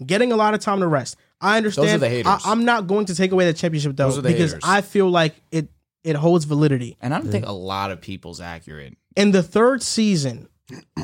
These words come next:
Speaker 1: with the Lakers, he plays forty-five games. The Lakers lose in the first round. Another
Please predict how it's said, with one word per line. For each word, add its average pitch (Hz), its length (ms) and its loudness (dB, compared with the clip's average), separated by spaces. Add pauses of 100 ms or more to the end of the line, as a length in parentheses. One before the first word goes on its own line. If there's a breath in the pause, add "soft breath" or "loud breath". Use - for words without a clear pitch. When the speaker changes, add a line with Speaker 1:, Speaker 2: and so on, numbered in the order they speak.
Speaker 1:
with 196 240 2
the 208 100 2
Lakers, - 640 0 (460)
he 170 120 -6
plays 165 320 0
forty-five 165 680 2
games. 127 440 -4 (340)
The 147 100 2
Lakers 151 560 0
lose 147 360 2
in 143 100 0
the 139 60 -2
first 135 360 -2
round. 113 260 -8 (300)
Another 175 400 2